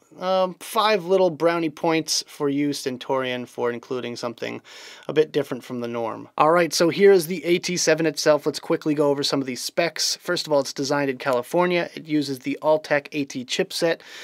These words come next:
It's a computer chassis inspired design, obviously, if you couldn't tell already.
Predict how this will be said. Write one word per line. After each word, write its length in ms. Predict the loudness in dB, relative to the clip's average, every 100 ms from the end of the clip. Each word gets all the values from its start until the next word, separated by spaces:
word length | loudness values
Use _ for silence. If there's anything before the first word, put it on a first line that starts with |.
| -18 -10
It's 280 | -2 -2 0
a 100 | -4
computer 480 | -2 -4 0 2 2
chassis 560 | 2 -2 0 0 -2 -2
inspired 480 | -2 2 4 4
design, 500 | 0 -4 0 2 0 -2 2
obviously, 640 | 2 4 0 0 0 0
if 120 | -2
you 80 | -4
couldn't 260 | -4 -4 -2
tell 220 | 0 2
already. 540 | 2 4 4 2 -2